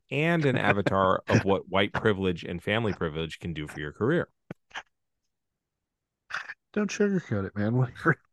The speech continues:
Speaker 2: <laughs>
Speaker 1: Kavanaugh
Speaker 2: Yeah.
Speaker 1: argued in front of the Supreme Court as a lawyer working for Ken Starr's firm, um,
Speaker 2: Fuck.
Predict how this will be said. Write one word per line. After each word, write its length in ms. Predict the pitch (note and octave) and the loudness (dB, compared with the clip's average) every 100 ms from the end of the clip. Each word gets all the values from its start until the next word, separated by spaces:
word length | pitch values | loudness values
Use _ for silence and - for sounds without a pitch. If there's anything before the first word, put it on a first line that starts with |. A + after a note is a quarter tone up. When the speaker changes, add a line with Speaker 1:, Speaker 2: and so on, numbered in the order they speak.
| _ - | _ -10
Speaker 2:
<laughs> 320 | - F3+ - C3 - _ _ _ _ - - - _ _ - | 2 6 4 2 -18 _ _ _ _ -12 -12 -12 _ _ 4
Speaker 1:
Kavanaugh 500 | D3 F#3 A#3+ G#3+ E3+ | 6 8 6 6 8
Speaker 2:
Yeah. 60 | B2 | 8
Speaker 1:
argued 340 | E3+ D#3+ C3 | 8 6 4
in 160 | G#2+ G2 | 4 0
front 240 | - B2+ | 2 2
of 100 | C3 | 2
the 100 | A#2+ | -2
Supreme 360 | - A2+ A#2+ G2+ | -4 -2 -2 0
Court 300 | - C3+ - | 2 2 2
as 180 | F#2+ | -2
a 60 | F#2+ | -2
lawyer 500 | F2 D#3+ A3+ E2 G#2+ | 2 4 4 4 0
working 420 | A2+ G2+ G#2 A#2 | 2 0 0 -4
for 180 | - A2 | -6 -8
Ken 400 | - C#3+ E3 F#3 | -4 2 2 2
Starr's 560 | - - D#3+ C4 D4 - | -2 -2 0 0 -4 -8
firm, 480 | - - B1 D2+ C3+ _ _ _ _ _ _ | -10 -8 -8 -10 -14 _ _ _ _ _ _
um, 380 | G#2 G#2+ G2+ G2 | 0 2 2 0
Speaker 2:
Fuck. 340 | D2+ E2+ - | 0 0 -2